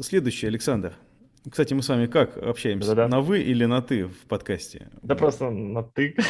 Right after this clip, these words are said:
Speaker 2: <laughs>
Speaker 1: Просто, просто на "эй, чувак". "Эй,
Speaker 2: Просто
Speaker 1: чувак,
Speaker 2: на "эй,
Speaker 1: как ты
Speaker 2: чувак",
Speaker 1: думаешь?"
Speaker 2: да.
Speaker 1: <laughs> А,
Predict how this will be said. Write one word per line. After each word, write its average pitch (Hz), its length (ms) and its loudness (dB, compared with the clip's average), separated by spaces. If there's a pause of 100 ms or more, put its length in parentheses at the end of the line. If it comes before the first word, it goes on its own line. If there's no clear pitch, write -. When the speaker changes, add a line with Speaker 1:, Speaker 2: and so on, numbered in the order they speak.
(180)
Speaker 2:
<laughs> - 320 -6
Speaker 1:
Просто, 127 680 -2
просто 160 320 2
на 113 260 0
"эй, 127 280 0
чувак". 110 500 -2 (720)
"Эй, 156 200 0
Speaker 2:
Просто - 60 -8
Speaker 1:
чувак, 156 280 4
Speaker 2:
на 110 60 6
"эй, 107 60 8
Speaker 1:
как 147 120 6
ты - 80 2
Speaker 2:
чувак", 151 180 10
Speaker 1:
думаешь?" 107 300 4
Speaker 2:
да. 87 360 -6
Speaker 1:
<laughs> - 40 2 (1600)
А, 95 1400 -6